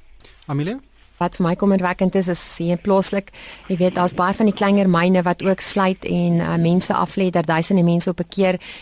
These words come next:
Speaker 2: en daai goed haal nie eers enigstens die hooftrekke nie. Die grootste hooftrek wat ek nou van weet onlangs is meer van Anglo American wat,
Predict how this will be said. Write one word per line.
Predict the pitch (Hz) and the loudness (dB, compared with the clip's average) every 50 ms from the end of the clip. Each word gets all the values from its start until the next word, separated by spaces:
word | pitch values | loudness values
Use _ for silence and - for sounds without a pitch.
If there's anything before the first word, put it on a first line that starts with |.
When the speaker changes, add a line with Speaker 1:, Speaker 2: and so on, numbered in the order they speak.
| - | -4
Speaker 2:
en | - 190 | -2 0
daai | 165 170 165 185 | 2 2 0 0
goed | - - 214 - | 0 -2 -2 0
haal | 151 151 180 | 2 4 4
nie | 202 226 214 | 4 4 4
eers | 156 190 180 - | 2 2 0 0
enigstens | - 185 185 185 - - 185 175 170 - | -2 -2 -2 -2 -2 -2 -4 -4 -4 -4
die | - 185 | -4 -2
hooftrekke | 156 165 170 - - 190 180 170 - 196 | 0 -2 -2 -2 -4 -4 -4 -4 -2 -2
nie. | 185 180 | -2 -2
Die | 170 170 | -2 -4
grootste | 160 - 220 220 208 - - 185 | -4 0 0 0 0 2 2 0
hooftrek | 170 - - - 196 185 - | 0 0 -2 -4 -4 -2 -2
wat | 175 170 - | -4 -4 -4
ek | 180 - | -4 -2
nou | 190 180 170 170 170 170 - - - - - - | 0 0 0 0 -2 -4 -6 -14 -20 -20 -20 -8
van | - - 190 175 | -2 0 0 2
weet | 170 175 185 190 - - 110 - | 2 2 0 2 0 -4 -6 -2
onlangs | - 208 208 202 190 185 185 - | 2 2 4 4 4 2 0 -2
is | 180 - | -2 -2
meer | 190 180 180 185 185 | 0 0 2 0 0
van | - 185 175 | -2 -2 -2
Anglo | - 175 180 175 175 | 0 -2 -2 0 0
American | 165 165 160 165 170 196 196 - 190 175 170 | 0 2 2 2 2 0 0 0 -2 -2 -2
wat, | 165 165 | -4 -6